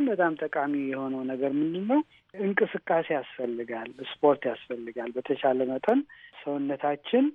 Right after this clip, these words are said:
የምንበላውንም ሆነ ሌሎቹን ነገሮች በደንብ የሚያዋህድበት ሁኔታ እንዲፈጠር በተቻለ መጠን በእግር መሄዱ፣ ወዲያ ወዲህ ማለቱ፣ ምን ማለቱ ሁሉ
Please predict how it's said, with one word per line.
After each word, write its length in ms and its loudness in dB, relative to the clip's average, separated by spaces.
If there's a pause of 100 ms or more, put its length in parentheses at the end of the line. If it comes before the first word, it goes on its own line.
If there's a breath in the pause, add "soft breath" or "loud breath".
(120)
የምንበላውንም 760 -2 (200)
ሆነ 200 -6 (140)
ሌሎቹን 480 -6
ነገሮች 360 -8
በደንብ 340 -4
የሚያዋህድበት 960 2
ሁኔታ 300 -2
እንዲፈጠር 600 0 (300 loud breath)
በተቻለ 580 0
መጠን 320 -2
በእግር 360 0
መሄዱ፣ 320 -4 (800 loud breath)
ወዲያ 260 4
ወዲህ 240 6
ማለቱ፣ 360 2 (200)
ምን 180 -4
ማለቱ 360 -4 (100)
ሁሉ 200 -4